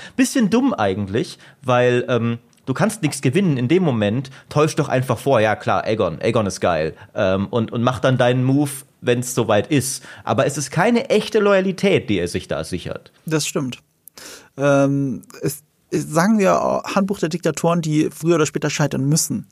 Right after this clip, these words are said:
Speaker 2: weil sie es nicht richtig
Speaker 1: <laughs>
Speaker 2: gemacht haben und nicht, äh, dass erst die Söhne scheitern oder so, so wie bei anderen Diktatoren. Äh, ja, also, äh, was ich übrigens interessant fand, war, dass Larry Strong, der, ähm, ja, hier auch Lord Alan Caswell,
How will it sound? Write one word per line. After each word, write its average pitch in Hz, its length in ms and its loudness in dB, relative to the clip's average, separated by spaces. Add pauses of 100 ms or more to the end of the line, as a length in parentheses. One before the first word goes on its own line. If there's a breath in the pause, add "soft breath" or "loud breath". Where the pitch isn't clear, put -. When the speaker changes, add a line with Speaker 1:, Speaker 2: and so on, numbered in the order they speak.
Speaker 2:
weil 135 160 4
sie 135 100 -2
es 131 60 -2
nicht 147 180 2
richtig 143 240 0
Speaker 1:
<laughs> - 20 -18
Speaker 2:
gemacht 127 320 -4
haben 127 300 -2
und 151 140 2
nicht, 160 260 0
äh, 143 280 4
dass 139 200 -4
erst 147 240 0
die 151 60 2
Söhne 147 280 4
scheitern 135 400 -2
oder 127 220 -2
so, 120 200 -6 (240 loud breath)
so - 120 -6
wie 139 60 0
bei 143 120 2
anderen 143 380 0
Diktatoren. 135 580 -6 (600 loud breath)
Äh, 139 440 2 (640 soft breath)
ja, 147 320 2
also, 151 500 0
äh, 143 340 -6
was 208 100 -2
ich - 60 0
übrigens 311 280 0
interessant 180 400 0
fand, 160 220 -2
war, 143 140 4
dass 143 160 -4
Larry 165 240 0
Strong, 185 600 -2
der, 151 720 2
ähm, 143 100 -4
ja, 143 260 0 (120)
hier 151 320 0
auch 139 160 -2
Lord 147 320 2
Alan 143 320 0
Caswell, 160 720 -2